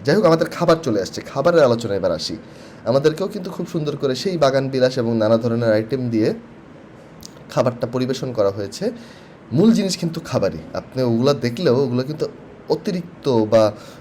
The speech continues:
ওগুলার আতিশয্য নেই। মূল জিনিস খাবার। এই যে দেখতে পাচ্ছেন একটা একটা করে আইটেম আমি বলি। আইড় মাছ, এটা হচ্ছে আলু বেগুন দিয়ে শুটকি, এটা হচ্ছে মাছের মাথা দিয়ে শাক, এইটা নিখাদ চিংড়ি মাছ, এইটা হচ্ছে, আহ, কই মাছ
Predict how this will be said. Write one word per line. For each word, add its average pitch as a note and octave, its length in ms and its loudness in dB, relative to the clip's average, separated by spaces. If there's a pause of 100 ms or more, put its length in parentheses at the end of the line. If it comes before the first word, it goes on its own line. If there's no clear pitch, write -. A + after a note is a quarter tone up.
(100)
ওগুলার B2 380 4
আতিশয্য A2+ 560 -4
নেই। F2 200 -4 (260)
মূল E3+ 180 0
জিনিস D#3 360 -2
খাবার। C3+ 300 0 (140)
এই A#2+ 160 -2
যে A#2+ 100 -4
দেখতে A2+ 280 -8
পাচ্ছেন A#2 340 -4
একটা A2+ 200 -4
একটা A2+ 180 -8
করে A2 180 2
আইটেম G#2 220 2
আমি G#2+ 240 -2
বলি। B2+ 220 2 (640)
আইড় C#3 320 2
মাছ, E3 540 0
এটা G#2+ 240 -2
হচ্ছে A#2+ 640 -2
আলু B2 360 0
বেগুন C3+ 420 -2
দিয়ে B2+ 220 -2
শুটকি, F#3 540 -8
এটা A#2 260 0
হচ্ছে A#2 240 -2
মাছের A2+ 380 -4
মাথা A2 240 -4
দিয়ে A2 220 -2
শাক, C#3+ 300 0 (520)
এইটা A2+ 560 6
নিখাদ A#2 360 -2 (120)
চিংড়ি C3+ 380 -4
মাছ, D#3+ 320 0
এইটা G#2+ 260 -4
হচ্ছে, A2 400 -2 (580)
আহ, G#2+ 180 2 (120)
কই D#3 240 2
মাছ D3+ 260 2